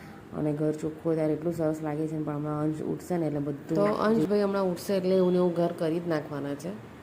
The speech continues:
એટલે જ્યાં સુધી સૂવે છે ને ત્યાં સુધી થોડી શાંતિ છે, ત્યાં સુધી હું વ્લોગ એડિટિંગ કરી લઉં છું.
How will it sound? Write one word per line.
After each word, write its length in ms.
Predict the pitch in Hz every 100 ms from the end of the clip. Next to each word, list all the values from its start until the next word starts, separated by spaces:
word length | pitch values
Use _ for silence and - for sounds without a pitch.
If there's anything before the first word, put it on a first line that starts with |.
| - - -
એટલે 300 | - 170 160
જ્યાં 220 | 156 175
સુધી 220 | 175 175 180
સૂવે 380 | - 160 170
છે 120 | 180 185
ને 60 |
ત્યાં 200 | 165 156
સુધી 220 | 160 156
થોડી 220 | 156 160 160
શાંતિ 460 | 151 139 135 147
છે, 280 | 147 170 151
ત્યાં 180 | 151 151
સુધી 200 | 156 160
હું 240 | 156 156
વ્લોગ 260 | 151 147 147
એડિટિંગ 400 | 147 151 156 156
કરી 240 | 151 175
લઉં 220 | 170 139
છું. 160 | 139